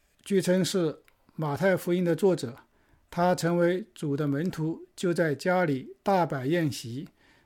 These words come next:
见路加福音第五章二十九节。第十节，耶稣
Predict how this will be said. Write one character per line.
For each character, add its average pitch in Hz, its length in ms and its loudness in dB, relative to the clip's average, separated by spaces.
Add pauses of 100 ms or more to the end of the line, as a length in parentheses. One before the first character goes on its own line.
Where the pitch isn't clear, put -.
见 175 260 2
路 180 140 2
加 175 180 4
福 160 140 -2
音 160 240 0
第 175 140 0
五 135 340 -6
章 170 420 -4
二 165 200 -2
十 147 160 -4
九 127 200 -6
节。 127 300 -12 (1200)
第 185 80 -4
十 160 180 -2
节， 160 280 -2 (540)
耶 196 200 8
稣 202 320 4